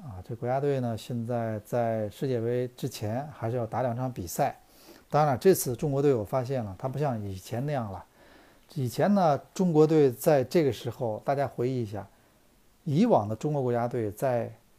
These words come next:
在这个，呃，世界杯前这一个月最喜欢做的事情是什么？大家回忆一下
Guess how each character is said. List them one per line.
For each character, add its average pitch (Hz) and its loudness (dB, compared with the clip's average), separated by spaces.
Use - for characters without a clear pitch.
在 135 0
这 131 0
个， 117 0
呃， 110 -12
世 - -2
界 165 6
杯 180 2
前 123 -6
这 135 0
一 117 0
个 135 0
月 127 0
最 156 -2
喜 107 -10
欢 113 -6
做 131 -2
的 110 -2
事 120 -6
情 101 -8
是 - -16
什 95 -10
么？ 107 -6
大 117 -4
家 117 -4
回 104 -6
忆 104 -4
一 - -6
下 98 -16